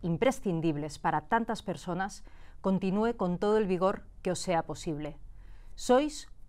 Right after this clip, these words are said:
muy necesarios para todos vuestros beneficiarios, pero para toda la sociedad. Esa labor filantrópica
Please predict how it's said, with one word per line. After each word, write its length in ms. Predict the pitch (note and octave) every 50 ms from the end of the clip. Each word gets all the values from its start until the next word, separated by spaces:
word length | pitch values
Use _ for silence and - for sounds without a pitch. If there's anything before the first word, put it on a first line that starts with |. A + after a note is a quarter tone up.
| - -
muy 260 | F#3+ G3 A3+ A#3+ A#3
necesarios 800 | A3+ G3+ - E3+ D3+ - F3 D3 C#3+ D3 - - - - - - - - - - - - - -
para 280 | - F3 E3+ F3+ F3+ -
todos 320 | B3 A#3+ A#3+ B3+ B3 G#3+
vuestros 360 | G3+ F#3 E3+ - - - E3 -
beneficiarios, 920 | F#3 E3 D#3+ D3+ - D#3+ C#3 - B3 B3 A3+ F#3+ D3+ C#3+ - - - - - - - - - -
pero 340 | - F#3+ F#3 F3+ E3+ D#3 - - - - - -
para 220 | F#3+ F3+ F3+ F3
toda 260 | - A3 A3 A3+ A3+
la 100 | A3 G#3
sociedad. 480 | - - F#3 - - D#3+ D3+ D3+ D3+ D3 - - - -
Esa 240 | - F3 - G#3 F#3+
labor 300 | F3+ F3 E3+ G3 G#3 -
filantrópica 840 | - - G3 F3 E3+ D#3+ D#3+ G3+ G#3 G#3 - A#3 - B3+ C4 C4+